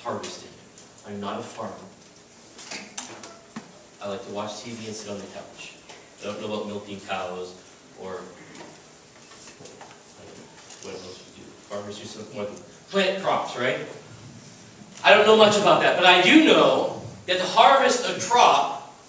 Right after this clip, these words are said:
you actually have to go out and do it, right? It doesn't just pop out of the stalk or pop out of the ground and wind up on my dinner plate. People have to go out and do that. And that's what Christ has called us to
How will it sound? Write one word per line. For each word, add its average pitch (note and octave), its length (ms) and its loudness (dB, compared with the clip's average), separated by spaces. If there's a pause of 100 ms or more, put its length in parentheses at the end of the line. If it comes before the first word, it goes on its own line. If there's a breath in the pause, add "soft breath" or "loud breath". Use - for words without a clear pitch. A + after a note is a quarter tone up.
(420)
you G3 140 0
actually A3+ 260 4
have G3+ 120 0
to F#3 100 -4
go G3+ 140 6
out G3+ 220 4
and - 60 -4
do G3+ 240 4
it, - 120 -2
right? - 360 2 (720)
It - 140 -8
doesn't G3 220 0
just F3+ 260 -4
pop F#3 200 6
out F3+ 300 2
of - 60 -6
the C3 400 0 (200)
stalk - 460 2
or - 140 -4
pop F3+ 240 2
out E3 140 2
of E3 140 -8
the - 60 -10
ground D#3 480 0
and B2+ 220 -6 (240)
wind D#3 260 -2
up D3+ 100 -2
on D3 140 -4
my C#3 140 -2
dinner C#3 240 -4
plate. - 280 -8 (960)
People F#3+ 220 -2
have F#3+ 240 4
to D#3+ 60 -6
go E3 200 4
out E3+ 220 4
and C#3+ 80 -8
do D#3 220 -8
that. - 200 -8 (460 loud breath)
And C#3 160 -8
that's G3+ 260 4
what - 100 -2
Christ F#3 340 0
has - 240 -10
called D3 300 -2
us - 360 -10
to - 40 -16